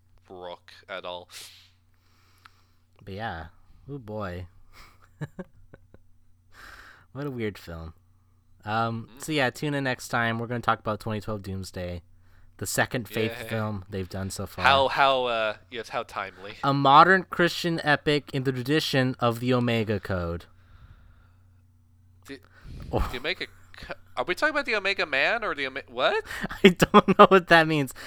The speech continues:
Speaker 2: Let me look up the Omega
Speaker 1: Omega
Speaker 2: Code.
Speaker 1: Code.
Speaker 2: Uh,
Speaker 1: Maybe Omega Code's just some weird Christian film that I've never heard of. And there are a lot of those where it's like they're, they're big,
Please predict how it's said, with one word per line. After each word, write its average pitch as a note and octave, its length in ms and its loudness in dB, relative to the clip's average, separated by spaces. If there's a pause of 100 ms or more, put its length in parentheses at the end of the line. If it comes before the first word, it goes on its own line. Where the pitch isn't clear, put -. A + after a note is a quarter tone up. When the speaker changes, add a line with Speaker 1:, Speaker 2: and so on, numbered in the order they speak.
(120)
Speaker 2:
Let F3 100 0
me G#3+ 80 8
look B3 160 8
up A3+ 120 6
the A3 160 6
Omega A3 360 8
Speaker 1:
Omega D#3 140 2
Speaker 2:
Code. D3+ 340 8
Speaker 1:
Code. F#2 160 -10 (400)
Speaker 2:
Uh, D3 100 8
Speaker 1:
Maybe D3 260 8
Omega A#3 280 2
Code's G#3+ 260 -4
just F#3 120 -6
some E3+ 160 -4
weird D3 260 -2
Christian - 560 -6
film A2 440 -6
that G2 120 -6
I've F#2+ 140 -8
never G2 240 -10
heard F#2 380 -12
of. F2 200 -10
And C#3 140 -4
there D3 100 4
are D3 200 8
a C3 40 2
lot A#2 320 2
of F#2+ 120 -10
those F2 500 -8
where G#2+ 80 -4
it's G#2 140 -8
like G#2+ 160 -4
they're, A#2 160 -4
they're A#2 180 -6
big, C3+ 360 -6